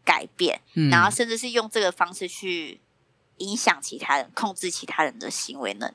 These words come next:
Speaker 1: 力。会不会觉得有点可怕的感觉？<laughs>
Speaker 2: 我觉-，我觉得可-，这可怕非常的现实啦，也是非常的真-，应该说非常真实。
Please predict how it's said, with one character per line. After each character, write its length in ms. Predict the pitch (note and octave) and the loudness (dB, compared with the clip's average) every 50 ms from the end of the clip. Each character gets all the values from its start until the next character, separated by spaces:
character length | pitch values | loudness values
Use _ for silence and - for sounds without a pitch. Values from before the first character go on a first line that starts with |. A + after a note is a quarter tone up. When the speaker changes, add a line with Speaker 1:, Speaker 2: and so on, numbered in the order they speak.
| - _ _ | -12 _ _
Speaker 1:
力。 240 | - - - _ _ _ _ _ _ _ _ _ _ _ _ _ | -20 -20 -20 _ _ _ _ _ _ _ _ _ _ _ _ _
会 160 | - - B3 | 2 4 4
不 40 | C4 | 4
会 80 | A3+ A3 | 4 4
觉 120 | - E3+ | 4 2
得 60 | F3+ E3 | 2 2
有 80 | - | 2
点 180 | - F3+ F3 - | 0 0 0 0
可 160 | - - - - | -2 -6 -6 -8
怕 160 | - - - | -4 -4 -4
的 100 | - - | -4 -4
感 160 | - - - G#3+ | -10 -14 -16 -14
觉？ 240 | - - - - - - _ - - _ - _ | -14 -14 -14 -16 -18 -20 _ -20 -20 _ -10 _
<laughs> 800 | - - - - C4+ A3+ - C4+ C#4 A#3 C#4 - D#3+ - _ - - | -6 -6 2 2 4 6 6 6 6 6 4 2 0 -4 _ -6 2
Speaker 2:
我 140 | - D3 C#3+ | 4 6 6
觉-， 100 | F3 E3+ - | 6 6 6
我 80 | D#3+ | 6
觉 100 | D3 E3 | 8 10
得 80 | G3 G#3+ | 8 8
可-， 140 | G#3 - G3 | 8 6 6
这 100 | G3 A3 | 6 6
可 160 | G#3 - C3 | 6 6 6
怕 160 | B2 D3+ D#3 | 8 8 8
非 160 | D3+ D3+ D#3+ | 8 8 6
常 140 | D#3 C#3+ B2 | 6 6 6
的 300 | A#2+ B2 A#2 G#2+ A2 A#2 - _ _ _ _ _ _ _ _ _ _ _ _ | 4 4 2 2 -2 -6 -8 _ _ _ _ _ _ _ _ _ _ _ _
现 320 | - - - F#3+ D#3+ A#2+ | -2 4 6 8 8 8
实 260 | G#2 - - - F2+ F2 | 6 2 2 0 0 -2
啦， 160 | E2+ E2 - | -4 -4 -4
也 140 | A#2 A2+ A#2 | -4 -4 -2
是 160 | A2+ C3+ C#3+ | 0 0 4
非 100 | C#3 D3+ | 4 6
常 140 | C3+ B2 A2+ | 6 6 6
的 100 | A2+ A#2 | 6 4
真-， 320 | A2+ - C3 A#2+ A#2 B2 - | 4 4 4 4 4 2 2
应 100 | - C#3+ | 6 8
该 80 | D#3+ E3 | 8 10
说 140 | - F3 D#3 | 8 8 8
非 80 | E3+ | 8
常 160 | D3 B2 A#2+ | 8 8 6
真 260 | A2+ - C3 C3 C#3 C#3 | 8 8 8 8 8 6
实。 340 | - - - - - A#2 | 4 2 2 0 -4 -10